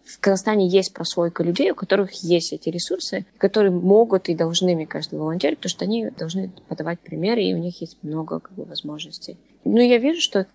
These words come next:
какая-то часть людей, да, волонтерит, что-то делает. По большей части я вижу, например, студенты, да, волонтерят, потому что они хотят там рекомендательные письма или что-то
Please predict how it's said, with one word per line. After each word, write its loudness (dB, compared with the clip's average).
какая-то -2
часть -4
людей, 2
да, -2
волонтерит, -6
что-то -8
делает. 0
По 0
большей 2
части 0
я 4
вижу, 2
например, -2
студенты, 0
да, 2
волонтерят, -6
потому -8
что -4
они -4
хотят -6
там -8
рекомендательные -6
письма -4
или -4
что-то -12